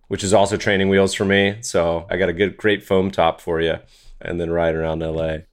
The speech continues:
All right, so we're here in twenty twenty-one. It's summertime. Things are probably picking up big time for you guys. What's the plan for the rest of the year, twenty twenty-two, as you guys build this out? You got some funding in the bank.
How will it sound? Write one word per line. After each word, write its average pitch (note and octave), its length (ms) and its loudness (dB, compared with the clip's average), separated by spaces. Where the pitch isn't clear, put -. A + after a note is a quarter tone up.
All B2 140 0
right, F#2+ 260 2
so A#2+ 800 6
we're A2+ 180 4
here B2+ 680 6
in G2+ 420 0
twenty A2 260 0
twenty-one. G#2 680 4
It's - 220 -8
summertime. G2+ 920 2
Things F#2 280 -2
are E2+ 60 -6
probably F2+ 320 2
picking F#2+ 300 -4
up F#2+ 200 0
big F#2+ 200 -4
time F#2 280 0
for F#2 120 -12
you F2+ 160 -4
guys. F2 640 2
What's A2+ 160 -4
the - 60 -6
plan A2+ 280 2
for G#2 120 -2
the G2+ 80 4
rest G#2+ 240 4
of - 20 -2
the G2 80 0
year, G2 580 2
twenty G#2 280 -2
twenty-two, G2+ 600 2
as E2 120 -2
you F2+ 80 -6
guys F#2 180 2
build F#2+ 280 0
this F#2 200 -4
out? F#2+ 360 2
You F#2+ 60 -10
got F2+ 360 2
some - 160 -6
funding G2+ 440 2
in F#2+ 120 0
the F2+ 80 -2
bank. F#2+ 480 0